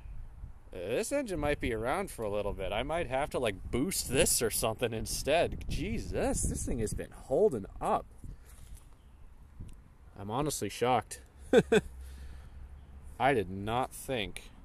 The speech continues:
this would hold up like this. Well,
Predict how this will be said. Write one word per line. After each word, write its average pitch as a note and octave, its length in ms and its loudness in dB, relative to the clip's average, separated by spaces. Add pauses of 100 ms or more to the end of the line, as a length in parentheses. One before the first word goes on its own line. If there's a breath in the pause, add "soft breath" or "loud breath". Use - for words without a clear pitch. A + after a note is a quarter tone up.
(120)
this G#2+ 180 -8
would F2+ 140 -6
hold G2 240 -2
up F#2 160 -2
like D2+ 220 -12
this. - 400 -8 (2500 loud breath)
Well, C3 260 2